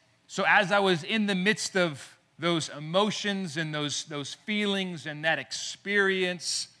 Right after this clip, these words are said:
and just really enjoying my son, I remember the Holy Spirit said, "Hey,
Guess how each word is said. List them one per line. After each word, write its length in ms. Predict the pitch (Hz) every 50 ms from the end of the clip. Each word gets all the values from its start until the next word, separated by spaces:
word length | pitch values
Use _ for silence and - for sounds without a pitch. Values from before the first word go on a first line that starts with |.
| _ _ _ _ _ _ _ _ _ _ _ _ _
and 160 | - 156 165 139
just 220 | 160 175 - 135
really 380 | 160 202 233 233 226 220 175 185
enjoying 800 | 175 165 156 135 123 120 143 185 202 214 220 214 202 185 175 165
my 140 | 151 139
son, 600 | 127 - - - - 208 202 180 151 131 127 117 107 _ _ _ _ _ _ _ _ _ _ _ _ _ _ _ _ _ _ _ _ _ _ _ _ _ _ _ _ _ _ _ _ _ _ _ _ - -
I 140 | 131 147 170
remember 640 | 185 190 185 180 190 202 196 180 190 185 180 185 - -
the 100 | 143 151
Holy 240 | 143 165 180 175 175
Spirit 540 | 165 - - - - 196 180 165 156 151 147 - _ _ _ _ _ _ _ _ _ _ _ _ _
said, 420 | - - - 190 185 151 131 120 110 104 101 _ _ _ _ _ _ _ _ _ _ - _ _ _ _ _ _ _ _ _ _ _ _ _ _ _ _ _
"Hey, 320 | 135 147 139 110 92 85